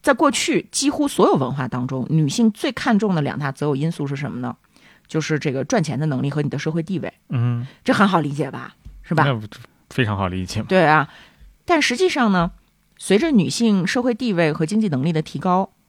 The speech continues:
Speaker 1: 在邓巴抽样调查英美的相亲广告的时候，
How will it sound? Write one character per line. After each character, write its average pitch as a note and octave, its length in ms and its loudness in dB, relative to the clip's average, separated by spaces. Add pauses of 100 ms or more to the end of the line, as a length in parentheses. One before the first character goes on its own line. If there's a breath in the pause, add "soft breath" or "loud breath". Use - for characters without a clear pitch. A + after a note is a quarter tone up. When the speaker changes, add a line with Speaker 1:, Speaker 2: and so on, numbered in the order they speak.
(240 soft breath)
Speaker 1:
在 F#3 520 2 (140)
邓 B3+ 180 6
巴 C4+ 180 6
抽 D#4 280 0
样 B3 200 4
调 A#3 220 4
查 C#3+ 380 -2
英 A3 260 2
美 D#3+ 220 0
的 C3+ 100 -2
相 A#3+ 180 0
亲 C#4 140 -2
广 A#3 160 0
告 G#3+ 180 2
的 F3 80 2
时 - 160 -8
候， - 280 -8